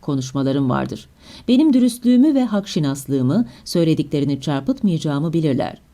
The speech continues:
Bana güvenirler. Zor günlerinde tek başına kalsalar bile onların yanında duracağımı da bilirler. Ben gerçek demokrat bir yazarım. Geçmişte çok sayıda hatam ve yanlışım olmuştur. O hatalara ve yanlışlara da bu köşede değineceğim ama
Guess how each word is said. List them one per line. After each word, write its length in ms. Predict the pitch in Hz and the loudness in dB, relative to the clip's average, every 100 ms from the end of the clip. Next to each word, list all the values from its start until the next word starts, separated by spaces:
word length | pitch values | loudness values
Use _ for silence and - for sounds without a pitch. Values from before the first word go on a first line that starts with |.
| - | -4
Bana 180 | 139 135 | -2 0
güvenirler. 600 | 135 135 139 123 113 - - - - | 0 0 0 0 -4 -8 -18 -20 -6
Zor 220 | 156 180 | 0 0
günlerinde 580 | 165 151 135 131 127 127 | 2 0 0 0 0 -2
tek 240 | 226 269 | -2 -2
başına 360 | 190 170 151 131 | -4 -2 -2 -2
kalsalar 580 | 139 135 131 147 143 131 | -4 -6 -4 -4 -2 -2
bile 280 | 123 202 233 - - | 0 0 -2 -14 -4
onların 420 | 185 190 190 185 | 0 2 0 0
yanında 420 | 160 160 156 175 | 0 0 0 -2
duracağımı 500 | 143 147 143 139 147 | -4 -4 -2 -2 -2
da 120 | 127 | 0
bilirler. 460 | 120 113 - - - _ _ - | 0 -2 -4 -6 -10 _ _ -8
Ben 180 | 139 131 - | -6 -4 -4
gerçek 420 | 139 135 220 214 | -4 -2 -4 0
demokrat 500 | 147 139 139 156 - | -2 -2 -2 -4 -2
bir 100 | 120 | -2
yazarım. 380 | 127 131 - - - _ - - - | 0 -2 -6 -10 -20 _ -20 -20 -2
Geçmişte 480 | 220 240 269 - 277 | 0 2 0 2 -2
çok 260 | 277 330 330 | 0 -4 0
sayıda 340 | 277 254 240 | 2 2 2
hatam 380 | 226 254 254 226 | 0 2 4 4
ve 40 | |
yanlışım 540 | 226 196 196 196 202 139 | 2 2 0 0 0 0
olmuştur. 540 | 127 123 - 120 - _ - | 0 -2 -6 -10 -10 _ -4
O 160 | 170 | -2
hatalara 540 | 156 156 139 139 151 147 | -2 -2 -2 0 0 0
ve 60 | |
yanlışlara 680 | 135 131 131 131 - 139 135 | 0 0 0 -2 -2 -2 0
da 160 | 143 151 | -2 -2
bu 100 | 202 | -2
köşede 460 | 196 185 175 180 | -2 -2 -2 0
değineceğim 540 | 160 165 165 160 135 143 | 2 2 0 0 0 0
ama 260 | 160 139 | 0 -2